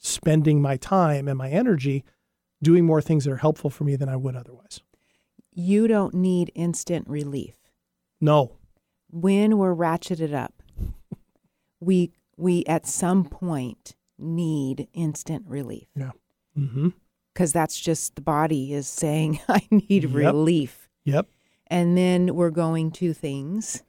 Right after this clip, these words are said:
Speaker 1: Yep.
Speaker 2: that allow f-, that allow for instant relief, but don't.
Speaker 1: But don't. It's more numbing than anything else.
Speaker 2: Totally.
Speaker 1: Yeah.
Speaker 2: Totally.
Speaker 1: It's the equivalent of, you know, if, if you have a broken bone, you're just taking, A-, you know, Advil to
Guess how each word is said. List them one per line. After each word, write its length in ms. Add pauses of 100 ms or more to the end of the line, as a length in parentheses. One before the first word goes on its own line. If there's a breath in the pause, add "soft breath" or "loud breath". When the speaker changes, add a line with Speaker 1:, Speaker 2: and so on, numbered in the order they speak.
Speaker 1:
Yep. 160 (140)
Speaker 2:
that 260 (140)
allow 360
f-, 140
that 320
allow 280
for 180
instant 400
relief, 360
but 200
don't. 560 (720)
Speaker 1:
But 140
don't. 240 (260)
It's 160
more 160
numbing 400
than 120
anything 280
else. 240
Speaker 2:
Totally. 500 (120)
Speaker 1:
Yeah. 140 (180)
Speaker 2:
Totally. 340
Speaker 1:
It's 160
the 100
equivalent 560
of, 380
you 80
know, 180
if, 180
if 180
you 60
have 100
a 40
broken 360
bone, 240
you're 100
just 160
taking, 300
A-, 160
you 100
know, 200 (100)
Advil 400
to 300